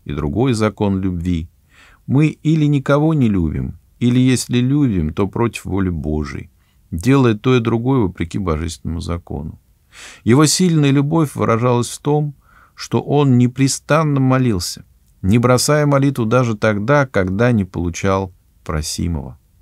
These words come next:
Какие важные советы дает нам здесь святитель Иоанн Златоуст, растолковывая этот текст. Видите? Не бросал молитву, если даже не получал просимого. Постоянное же благочестие проявлялось в том,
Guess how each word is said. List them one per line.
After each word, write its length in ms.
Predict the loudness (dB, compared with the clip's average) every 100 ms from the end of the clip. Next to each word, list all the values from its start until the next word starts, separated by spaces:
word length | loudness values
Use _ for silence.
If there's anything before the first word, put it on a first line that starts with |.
| _ _
Какие 140 | -8 -2
важные 360 | 0 -2 -6
советы 500 | -6 -6 -4 -6 -8
дает 220 | -12 -12 -12
нам 160 | -12 -8
здесь 260 | -10 -10 -16 -20 -16
святитель 400 | -8 -4 -4 -4
Иоанн 140 | -4 -4
Златоуст, 540 | -6 -2 -2 -2 -4
растолковывая 640 | -8 -4 -6 -4 -4 -4 -6
этот 240 | -10 -12
текст. 480 | -8 -8 -10 -18 -20 _ -12
Видите? 520 | -8 -8 -12 -20 -20 _ _ _ _
Не 160 | 0 2
бросал 540 | 4 2 4 4 6
молитву, 640 | 4 2 2 -2 -6 -14 -14 _ _
если 360 | -4 -2 0 -2
даже 500 | 0 2 2 -2 -6 _ _ -8
не 140 | -6
получал 720 | -4 -4 -6 -2 0 0 -2 -10 _ _ _
просимого. 800 | -4 -4 -4 -4 -4 -4 -6 -12 -20 _ _ _ -20 -20 _
Постоянное 1040 | -2 0 2 4 4 4 4 4 4 2
же 240 | 2 0 0
благочестие 1040 | 0 0 0 -2 0 0 -2 -4 -6 -4
проявлялось 640 | -2 0 2 2 2 0
в 120 | -4 -8
том, 420 | -4 -4 -4